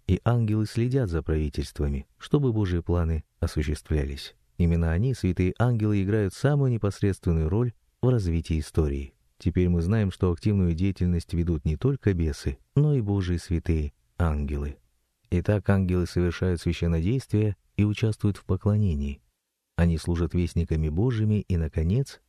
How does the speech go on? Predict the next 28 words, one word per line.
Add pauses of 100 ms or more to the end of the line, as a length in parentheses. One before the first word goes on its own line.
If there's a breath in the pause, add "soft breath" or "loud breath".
(320)
осуществляют
Божью
волю (240)
в
этом
мире. (400)
Это
двустороннее
действие. (360)
Поклонение
и
служение
предполагает
также,
что
ангелы
вершат (200)
суд. (360)
И
об
этом
мы
поговорим
чуть
позже. (760)
Второе
направление
ангелов —